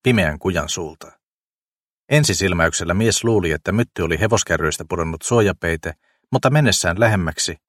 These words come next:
hän tajusi, että siinä makasi eloton naisen ruumis. "Hei, te siellä,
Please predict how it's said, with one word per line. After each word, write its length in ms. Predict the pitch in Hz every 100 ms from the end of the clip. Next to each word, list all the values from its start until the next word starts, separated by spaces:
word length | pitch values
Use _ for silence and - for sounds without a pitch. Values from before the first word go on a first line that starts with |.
| _
hän 160 | - 117
tajusi, 340 | 117 127 92
että 180 | 80 -
siinä 220 | 87 110
makasi 360 | 90 92 85 95
eloton 380 | 117 107 80 82
naisen 340 | 95 95 80
ruumis. 500 | 82 80 76 - - - _ _ _ _ _ _
"Hei, 220 | 139 151 98
te 120 | 117
siellä, 380 | 135 120 85